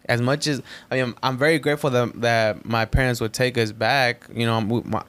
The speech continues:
my dad would take us every year for Christmas or, like, you know, every other year. But we were always in Mexico, and we always, yeah, every Christmas we were damn near there. You know, we missed a couple, but it was always just, we were over there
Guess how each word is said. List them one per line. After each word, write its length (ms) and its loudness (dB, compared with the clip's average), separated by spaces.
my 160 -4
dad 180 2
would 120 2
take 220 0
us 140 -2
every 280 2
year 420 2
for 120 -2
Christmas 600 0
or, 120 2
like, 220 0
you 80 0
know, 60 2
every 260 2
other 160 2
year. 240 2
But 140 0
we 120 0
were 200 2
always 420 2
in 80 -4
Mexico, 460 2
and 240 0
we 160 0
always, 480 0
yeah, 100 0
every 240 2
Christmas 400 -2
we 80 2
were 80 2
damn 220 2
near 120 0
there. 240 0
You 120 0
know, 160 0
we 100 -4
missed 240 0
a 60 -8
couple, 440 -4
but 340 0
it 80 0
was 160 0
always 340 2
just, 300 -2
we 80 -2
were 120 2
over 220 2
there 280 0